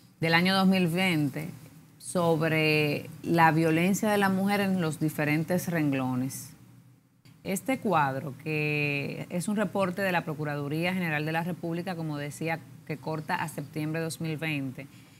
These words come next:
tenemos que de violencia física, verbal y psicológica, un total de ciento diecisiete, doscientos sesenta, para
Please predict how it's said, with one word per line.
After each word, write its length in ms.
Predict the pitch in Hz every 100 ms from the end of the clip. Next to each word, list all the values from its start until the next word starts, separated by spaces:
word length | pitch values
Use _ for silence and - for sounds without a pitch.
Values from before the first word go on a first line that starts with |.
| - -
tenemos 460 | 165 196 220 220 -
que 260 | 196 185
de 80 | 185
violencia 520 | 175 170 180 190 214
física, 500 | 196 214 - 180 165
verbal 340 | 156 151 160 185
y 60 |
psicológica, 800 | 175 202 208 190 147 147 131 156 - - - - -
un 160 | 165 165
total 460 | 208 190 170 156
de 100 | 156
ciento 400 | 156 - 165 160
diecisiete, 840 | 160 160 - 151 180 196 208 202 214
doscientos 640 | 175 151 160 160 156 160
sesenta, 880 | 156 151 - 190 202 202 185 190 180
para 420 | 170 160 160 151